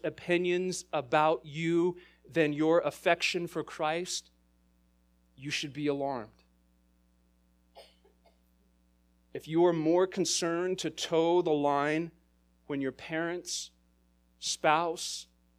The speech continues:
or kids are present rather than when you are alone,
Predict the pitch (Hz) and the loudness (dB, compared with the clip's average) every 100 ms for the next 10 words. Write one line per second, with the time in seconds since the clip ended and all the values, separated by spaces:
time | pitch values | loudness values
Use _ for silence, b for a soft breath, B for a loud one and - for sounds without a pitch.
0 | _ - 135 - 175 170 175 170 - 143 | _ -6 -6 -2 2 4 2 0 -4 -4
1 | 135 - 160 160 165 160 143 147 156 175 | -6 0 2 2 0 -6 -2 2 4 2
2 | 170 156 139 160 165 151 156 147 143 151 | 0 -2 -2 -2 -2 -4 -2 0 0 0
3 | 131 127 135 170 196 | 0 0 0 -2 -4